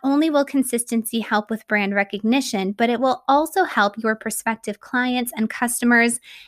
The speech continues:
and your current clients and customers to experience the same seamlessness and credibility of your business,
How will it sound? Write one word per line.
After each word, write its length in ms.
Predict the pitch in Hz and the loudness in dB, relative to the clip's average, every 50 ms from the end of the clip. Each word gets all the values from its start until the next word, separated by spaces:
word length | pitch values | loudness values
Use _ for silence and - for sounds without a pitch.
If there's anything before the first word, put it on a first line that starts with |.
| _ - | _ -2
and 300 | 262 269 294 311 330 302 | 0 2 4 4 4 4
your 120 | 294 277 269 | 4 2 2
current 520 | - - - - 320 339 349 320 254 285 | 0 -4 -2 2 2 2 2 2 -2 -6
clients 420 | - - 208 190 185 185 196 - - | -4 -4 -2 -2 -2 -4 -6 -6 -6
and 100 | 202 202 | -6 -6
customers 640 | - - 202 196 - - 190 190 190 185 208 - - | -4 -6 -6 -6 -6 -6 -6 -4 -4 -4 -6 -8 -6
to 120 | - 262 | -2 -2
experience 640 | 262 247 - - - 254 254 254 247 247 247 247 - - | -2 -2 -4 -6 -4 -2 -2 0 0 -2 -2 -4 -6 -4
the 80 | - 247 | -4 -4
same 440 | 240 - - 262 254 269 285 294 277 | -4 -2 -2 0 0 2 2 0 -2
seamlessness 760 | - - - 269 269 269 269 269 262 - - 269 262 269 262 - - | -4 -2 0 2 2 4 2 2 0 -2 -2 -2 -2 -2 -4 -2 -2
and 140 | 233 226 - | -2 -2 -2
credibility 760 | - - 247 247 277 254 220 233 220 214 214 208 214 214 - | -2 0 2 4 4 4 4 2 2 2 2 0 0 -2 -2
of 140 | 220 208 208 | -4 -6 -4
your 260 | 208 233 240 254 254 | 0 0 2 2 2
business, 540 | 226 226 202 202 - 202 190 196 196 - | 2 0 -4 -2 -2 -2 -2 -2 -4 -8